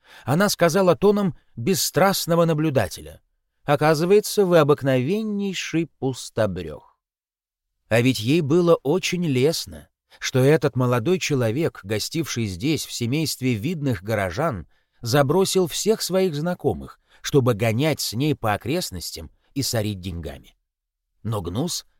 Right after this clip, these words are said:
заклеймил его пустобрехом. Гнус никогда не расспрашивал, где она пропадала. Он не выказывал беспокойства, когда она одевалась так, что у поклонников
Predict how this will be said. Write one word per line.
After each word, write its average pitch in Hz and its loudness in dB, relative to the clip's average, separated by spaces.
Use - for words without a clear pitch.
заклеймил 117 0
его 117 -4
пустобрехом. 82 -10
Гнус 165 0
никогда 185 2
не 196 2
расспрашивал, 175 2
где 120 2
она 123 2
пропадала. 104 -4
Он 147 4
не 156 6
выказывал 156 4
беспокойства, 127 0
когда 127 2
она 131 0
одевалась 120 0
так, 190 2
что 123 0
у 117 0
поклонников 170 2